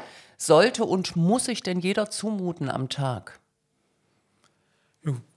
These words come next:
Speaker 2: und dafür gibt's ja eine gute Evidenz. Ich habe vorhin schon gesagt, die Kardiologen haben ja Evidenz. Ähm, also der, das sind, ich sag mal so, ich sag mal die optimale Dosis und dann sag ich mal, wie man vielleicht da hinkommen kann. Die optimale Dosis ist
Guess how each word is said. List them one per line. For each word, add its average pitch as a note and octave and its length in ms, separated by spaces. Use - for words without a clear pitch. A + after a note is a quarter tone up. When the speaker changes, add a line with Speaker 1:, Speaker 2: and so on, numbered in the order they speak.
Speaker 2:
und D3+ 220
dafür D3+ 240
gibt's C#3+ 240
ja E3 80
eine C3+ 100
gute D3 260
Evidenz. C3 460
Ich - 60
habe C#3+ 100
vorhin C#3 180
schon E3 160
gesagt, D3+ 360
die C3 60
Kardiologen C3 640
haben C#3+ 120
ja B2+ 100
Evidenz. B2+ 680
Ähm, C#3+ 380
also C#3 220
der, C3+ 160
das C#3 100
sind, C#3+ 200
ich C#3+ 100
sag E3+ 100
mal E3 120
so, C3 80
ich B2 120
sag E3+ 200
mal D3 120
die D3+ 100
optimale C#3 560
Dosis G3+ 640
und E3 80
dann D#3+ 140
sag D#3+ 140
ich D3+ 120
mal, D3 360
wie C#3 80
man C#3 100
vielleicht C3+ 320
da A#2+ 40
hinkommen C3 420
kann. C3 140
Die D3 80
optimale F3+ 520
Dosis D3+ 520
ist - 320